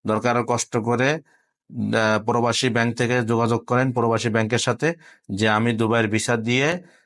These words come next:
দুবাই যাইতে পারবো কিনা বা আমি কত টাকা পাবো ব্যাংক থেকে। একটা ব্যাংকের থেকে লোন করেন, প্রবাসী মন্ত্রণালয়ের ব্যাংকের থেকে, প্রবাসী ব্যাংক থেকে। আর বাকি টাকা নিজের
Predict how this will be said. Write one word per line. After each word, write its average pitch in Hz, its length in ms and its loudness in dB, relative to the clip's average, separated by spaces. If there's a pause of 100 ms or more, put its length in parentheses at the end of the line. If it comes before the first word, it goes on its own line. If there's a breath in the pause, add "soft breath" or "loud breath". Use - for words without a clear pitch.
(420 loud breath)
দুবাই 113 220 2
যাইতে 113 240 0
পারবো 113 300 0
কিনা 143 460 -2 (460)
বা 98 140 0
আমি 107 180 0
কত 113 140 0
টাকা 113 280 0
পাবো 120 500 -2 (320)
ব্যাংক 110 260 0
থেকে। 151 300 0 (240)
একটা 101 160 -2
ব্যাংকের 107 300 0
থেকে 120 200 0
লোন 113 260 0
করেন, 131 360 0
প্রবাসী 113 380 0
মন্ত্রণালয়ের 117 460 0
ব্যাংকের 113 360 0
থেকে, 143 280 -2 (580 loud breath)
প্রবাসী 113 360 0
ব্যাংক 120 260 0
থেকে। 143 240 0 (320)
আর 98 320 2
বাকি 104 300 0
টাকা 107 220 0
নিজের 110 320 0